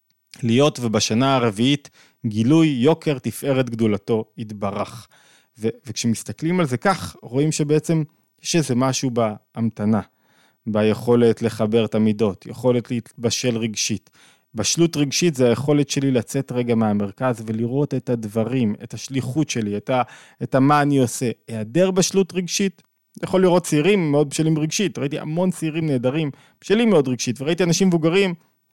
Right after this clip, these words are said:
לא בשלים רגשית, למרות שהם כבר, הגיל עושה את שלו, אבל, אבל הם לא עבדו על עצמם, והם עדיין מאוד דומיננטיים ב-, ב-, ברגשות הטבעיים ששולטים להם בנפש.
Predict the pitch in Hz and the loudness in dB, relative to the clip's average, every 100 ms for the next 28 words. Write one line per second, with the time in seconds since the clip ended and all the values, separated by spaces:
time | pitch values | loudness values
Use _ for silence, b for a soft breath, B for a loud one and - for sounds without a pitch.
0 | _ - 208 208 165 123 110 - 107 _ | _ -2 2 2 2 0 -2 -6 -14 _
1 | _ _ _ 120 127 - 165 151 165 160 | _ _ _ -4 -2 0 0 2 2 2
2 | 135 117 160 156 _ _ _ 147 - 165 | -4 -2 -2 -2 _ _ _ -16 -4 -4
3 | 156 175 - - 120 127 117 120 120 113 | -2 -4 -6 -8 -4 -2 -2 0 0 -2
4 | b b b 123 160 196 147 190 185 139 | b b b 4 6 6 4 4 4 2
5 | - 120 113 110 110 160 170 143 123 147 | 0 0 2 0 0 0 0 2 2 2
6 | 160 143 143 127 123 147 151 135 120 113 | 0 0 2 2 2 0 -2 0 2 4
7 | 107 110 b b b 110 110 110 110 107 | 2 0 b b b 0 2 2 -2 -2
8 | 107 110 170 175 165 135 107 139 175 156 | 0 0 0 0 0 -2 0 0 0 0
9 | 147 117 - 143 135 117 107 107 107 - | -2 -4 -4 -2 0 0 0 0 -2 -6
10 | 98 - | -16 -18